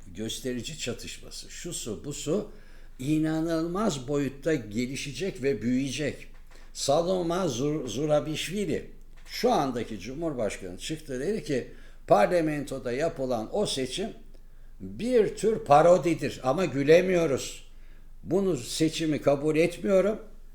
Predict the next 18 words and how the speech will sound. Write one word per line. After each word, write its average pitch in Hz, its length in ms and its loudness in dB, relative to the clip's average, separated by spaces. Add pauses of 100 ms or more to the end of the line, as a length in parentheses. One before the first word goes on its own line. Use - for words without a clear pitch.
(100)
Yirmi 185 460 4
dokuz 147 420 -2
Aralık'ta 156 840 2
yapılacak 151 720 -2
yemin 175 340 0
töreninden 147 720 -2
sonra 139 340 -2
ben 208 260 2
bu 147 100 -4
Cumhurbaşkanlığı 135 1000 -2
makamını 147 720 0 (400)
bırakmayacağım 143 920 2
dedi. 85 200 -10 (2250)
E - 60 -6
şimdi 175 480 2
böyle 175 320 6
bir 175 240 0
durum, 143 320 0